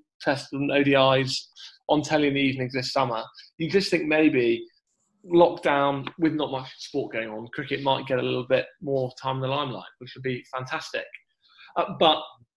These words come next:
today, we will just continue discussing our England eleven while we wait for the real England eleven to take to the field. Um, we've picked our batting lineup, we've picked our wicketkeeper, uh, now into the bowlers,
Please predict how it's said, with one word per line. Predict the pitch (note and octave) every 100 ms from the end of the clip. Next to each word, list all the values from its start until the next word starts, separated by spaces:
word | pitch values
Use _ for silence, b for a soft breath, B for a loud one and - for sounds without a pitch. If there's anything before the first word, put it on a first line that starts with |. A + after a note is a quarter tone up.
| _ - -
today, | D#3+ D#3+ C#3 G#3+ - D#3
we | D3 C3+ C3+
will | C#3+
just | C3+ C#3 -
continue | C3 C#3+ C3 A#2
discussing | A2+ - A#2+ - A#2+ A2+
our | B2+ A2+ A2 A2 G#2+ G#2+ -
England | F#3+ D3+ C#3
eleven | C#3 C3+ E3+ F#3
while | D3+
we | C#3
wait | C3+ C3
for | B2+
the | B2
real | C3+ C3
England | B2 A#2 A2+
eleven | A#2 A2 A2 -
to | A2+ G#2+ -
take | C3 B2+ -
to | B2
the | A2
field. | B2 A2 G#2 A2+ - b b b b C#3
Um, | C3+
we've | C#3 C#3
picked | F3+ F3+
our | C#3+
batting | B2+ A#2
lineup, | A#2+ A#2 A#2+ C3+ -
we've | C#3
picked | E3 E3+ D3
our | C3 B2
wicketkeeper, | C#3+ C3 B2+ A#2+ A2+ G#2+ G2+ - _ _ _ _ - -
uh, | C3+
now | D3 C#3
into | C3 C3
the | A#2
bowlers, | A2+ A2 G2 F#2+